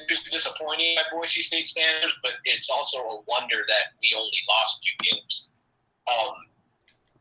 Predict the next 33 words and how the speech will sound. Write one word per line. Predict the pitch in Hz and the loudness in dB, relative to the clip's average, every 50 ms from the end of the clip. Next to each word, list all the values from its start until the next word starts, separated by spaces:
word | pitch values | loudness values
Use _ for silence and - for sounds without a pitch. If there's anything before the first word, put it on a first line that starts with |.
| _ | _
but, | - 147 135 127 123 - - - _ _ _ _ _ _ _ _ - | -2 0 2 2 0 -2 -6 -12 _ _ _ _ _ _ _ _ -6
well, | - - 151 160 | -4 -2 0 2
I, | - - - - 127 123 - - - | 2 2 4 4 4 4 2 2 0
I'm | - - - | -2 -6 -6
very | - 160 180 185 175 170 | -4 0 2 2 4 4
optimistic | 156 - - - - 123 127 123 - - 107 - - - | 2 2 0 -2 -4 0 0 0 0 0 -2 -6 -6 -8
personally, | 120 117 - - 110 104 101 98 95 - - - | -2 2 2 2 2 0 0 0 -2 -2 0 0
uh, | 117 135 135 - - | 0 2 4 2 2
especially | - - - - 165 165 - - 131 135 127 123 | 2 2 0 0 2 2 2 4 2 0 -2 -4
with | 135 - - | -10 -12 -12
the | - - - | -16 -4 -2
defense. | - - - - 131 120 113 110 - - - - - - _ _ _ _ _ _ - 117 | 0 0 0 2 2 2 2 2 2 2 2 2 0 -4 _ _ _ _ _ _ 2 2
Um, | 113 110 - - - | 2 2 2 2 2
all | - 135 143 147 147 143 | 4 4 4 2 2 2
units | 139 139 135 135 135 131 131 131 | 2 2 2 2 0 0 0 0
on | 135 123 - | -2 -2 -4
the | 139 123 | -6 -4
defense, | - - 123 117 - 123 120 120 117 - - - _ | -2 -2 0 0 0 0 0 0 0 -4 -6 -8 _
maybe | - - - - - 123 | 0 0 2 2 2 2
save | 123 - - - 123 117 117 - | 2 4 4 4 2 0 0 -2
the | - - | -4 -6
secondary, | - - 131 117 - - - - 117 120 - 127 123 120 120 120 117 - - - 117 117 | -2 -2 -2 0 0 -2 -2 0 0 2 4 4 4 4 2 0 -2 -6 -8 -8 -6 -6
is, | 113 110 110 - - - - - | -6 -6 -4 -2 -2 -2 -2 -6
it | 107 107 110 107 110 | -8 -8 -6 -4 -2
has | 113 110 113 113 - - | 0 0 0 -2 -2 -4
my | - - - - | -6 -8 -8 -8
full | - 113 113 117 120 | -10 -12 -10 -6 -4
confidence. | 117 113 110 113 120 113 110 110 110 110 - - - - - - - _ _ - | -4 -4 -4 -4 -4 -2 -2 -2 0 0 -2 -2 -2 -6 -14 -18 -18 _ _ -4
I | 117 - - 135 | -2 -2 -2 -2
told | 123 123 123 | -4 -2 0
Andrew | 117 117 117 113 120 117 117 - - | 2 2 2 2 -2 -4 -4 -6 -6
this, | 117 113 110 - - - - | -2 0 0 0 0 0 -2
uh, | 127 120 120 107 104 104 | -2 0 0 0 0 -2